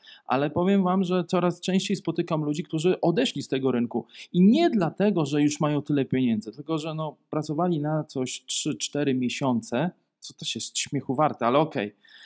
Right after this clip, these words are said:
A potem raptem w trzy dni stracili siedemdziesiąt procent tego profitu.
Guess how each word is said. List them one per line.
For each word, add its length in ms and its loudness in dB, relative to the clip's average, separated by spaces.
A 120 2
potem 640 2
raptem 760 4
w 120 -14
trzy 360 0
dni 420 6
stracili 600 -2
siedemdziesiąt 580 0
procent 320 -4
tego 180 -2
profitu. 460 -6